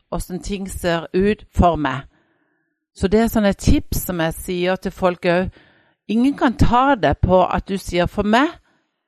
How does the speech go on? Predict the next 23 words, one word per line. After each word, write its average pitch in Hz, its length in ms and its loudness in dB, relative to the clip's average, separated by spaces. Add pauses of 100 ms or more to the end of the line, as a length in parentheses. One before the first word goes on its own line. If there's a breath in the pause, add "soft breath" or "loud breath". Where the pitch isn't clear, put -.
(360)
er, 185 140 0 (160)
ser 190 320 2
sånn 165 340 0
ut. 147 380 -2 (360)
For 208 120 -4
meg 247 320 2
kjennes 180 420 0
dette 160 320 -4
sånn 143 320 0
ut.» 107 220 -10 (640)
Eh, 160 800 -4 (1700)
for 233 160 -4
da 247 120 4 (100)
er 240 100 4
det 220 100 -2 (160)
mitt 233 420 -6
personlige 170 920 -2 (140)
opplevelse, 151 720 -2 (540 soft breath)
og 196 80 0
da 233 120 4
kan 196 240 -2
ikke 196 380 -2
du 233 280 2